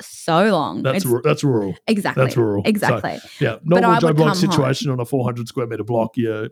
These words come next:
Speaker 2: buyers are in and out in ten minutes.
Speaker 1: Yep.
Speaker 2: Seven point four acres there. They take a
Speaker 1: They
Speaker 2: bit
Speaker 1: never
Speaker 2: longer
Speaker 1: leave.
Speaker 2: to look around. Yes.
Speaker 1: <laughs> But I would always come home.
Speaker 2: Yep.
Speaker 1: And again,
Speaker 2: Quite often you were waiting in the driveway
Speaker 1: Always.
Speaker 2: or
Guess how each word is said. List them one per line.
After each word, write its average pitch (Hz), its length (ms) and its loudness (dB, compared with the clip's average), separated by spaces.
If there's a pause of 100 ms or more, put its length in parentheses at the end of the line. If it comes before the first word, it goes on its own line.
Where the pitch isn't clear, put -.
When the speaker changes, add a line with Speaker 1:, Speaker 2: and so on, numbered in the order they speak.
(100)
Speaker 2:
buyers 123 320 0
are 120 120 0
in 120 60 0
and 117 80 0
out 113 120 -4
in 110 60 -16
ten 113 180 2
minutes. 175 280 2
Speaker 1:
Yep. - 160 2 (320)
Speaker 2:
Seven 127 340 0
point 120 180 -4
four 120 240 0
acres 110 380 -2
there. 110 340 0
They 120 140 -6
take 127 260 -4
a 180 40 4
Speaker 1:
They 175 60 2
Speaker 2:
bit 165 40 0
Speaker 1:
never 165 160 0
Speaker 2:
longer - 140 0
Speaker 1:
leave. 110 80 -2
Speaker 2:
to 113 60 -2
look 113 140 -2
around. 104 380 -10 (180)
Yes. 480 380 -2
Speaker 1:
<laughs> - 40 -6
But 233 220 2
I 208 380 4
would 196 640 2 (140)
always 180 380 2
come 160 180 -8
home. 175 340 -4 (180)
Speaker 2:
Yep. 147 100 -8 (300)
Speaker 1:
And 170 280 2
again, 147 460 -4 (380)
Speaker 2:
Quite 120 180 0
often 117 240 -6
you 117 100 0
were 110 80 4
waiting 113 340 2
in 110 60 -8
the 107 80 -6
driveway 117 640 -4
Speaker 1:
Always. 113 500 0
Speaker 2:
or 269 60 4